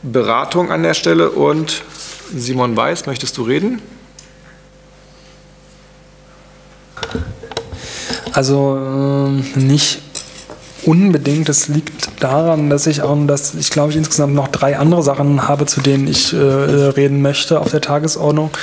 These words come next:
Speaker 2: Und wir über das Thema Überwachungskameras auch schon im Plenum gesprochen hatten, ähm, und wir wahrscheinlich eh irgendwas von unseren, wir haben jetzt dieses Mal auch ziemlich viele Anträge drauf, ne, auch von uns.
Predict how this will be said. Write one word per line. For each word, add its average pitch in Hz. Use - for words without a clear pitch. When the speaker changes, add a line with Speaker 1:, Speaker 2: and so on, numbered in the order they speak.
Speaker 2:
Und 160
wir 147
über 147
das 143
Thema 180
Überwachungskameras 151
auch 143
schon -
im 139
Plenum 147
gesprochen -
hatten, 123
ähm, 131
und 135
wir 135
wahrscheinlich 139
eh 156
irgendwas 139
von 139
unseren, 135
wir 123
haben 135
jetzt 139
dieses 135
Mal 135
auch 135
ziemlich -
viele 147
Anträge 127
drauf, 127
ne, 139
auch 147
von 131
uns. 127